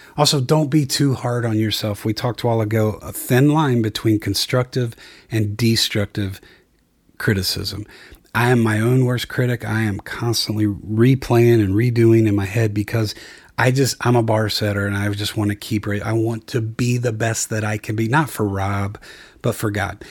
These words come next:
He did so much for us, you all, and is asking so little in return, but I believe he deserves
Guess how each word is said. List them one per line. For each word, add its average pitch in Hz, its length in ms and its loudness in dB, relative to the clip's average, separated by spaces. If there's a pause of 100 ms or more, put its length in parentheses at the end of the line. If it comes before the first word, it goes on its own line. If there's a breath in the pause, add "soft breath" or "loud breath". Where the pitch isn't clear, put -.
(180 loud breath)
He 139 120 2
did 117 240 4
so 135 360 4
much 127 260 2
for 117 240 -2
us, 113 240 -4
you 110 160 0
all, 104 260 -6
and 104 140 -2
is 98 140 -4
asking 107 400 -4
so - 300 0
little 110 380 0
in 104 140 0
return, 98 440 -4
but 92 120 -8 (100)
I 117 340 0
believe 107 560 2
he 107 460 -2 (380 loud breath)
deserves 104 880 0